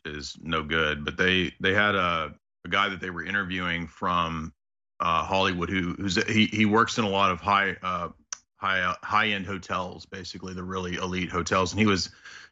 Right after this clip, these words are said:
giving an undercover interview saying that all the stuff you see in Eyes Wide Shut is actually real,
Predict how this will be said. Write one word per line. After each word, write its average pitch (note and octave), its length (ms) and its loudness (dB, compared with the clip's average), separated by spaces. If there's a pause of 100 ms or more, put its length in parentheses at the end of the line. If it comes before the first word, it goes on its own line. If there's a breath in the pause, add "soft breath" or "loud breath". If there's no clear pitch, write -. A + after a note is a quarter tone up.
giving A2+ 240 6
an G2+ 60 2
undercover G2+ 440 2
interview A2 280 2
saying A2+ 400 2
that G2+ 180 2
all A#2+ 160 2
the D3+ 100 0
stuff B2+ 220 -2
you A2+ 80 -4
see B2+ 160 -4
in A2 100 0
Eyes G2 300 0
Wide F2+ 300 0
Shut G2 320 2
is E2 120 -4
actually F2+ 680 -2
real, F2 580 0